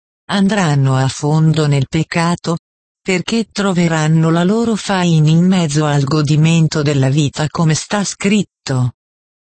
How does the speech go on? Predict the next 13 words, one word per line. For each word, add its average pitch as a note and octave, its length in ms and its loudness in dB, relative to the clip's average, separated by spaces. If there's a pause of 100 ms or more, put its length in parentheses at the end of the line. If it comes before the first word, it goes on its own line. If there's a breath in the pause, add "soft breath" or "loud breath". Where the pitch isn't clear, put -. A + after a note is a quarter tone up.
(180)
E A3 160 -2
così G3+ 420 0
io G#3 180 2
esclamo E3+ 720 0
agli E3 300 0
uomini, D#3 580 2 (380)
voi D#3+ 340 0
tutti F3+ 460 -4
dovete D3 640 0
una C#3+ 260 2
volta D3+ 460 -2
rendere D#3+ 600 0
conto C#3 540 -2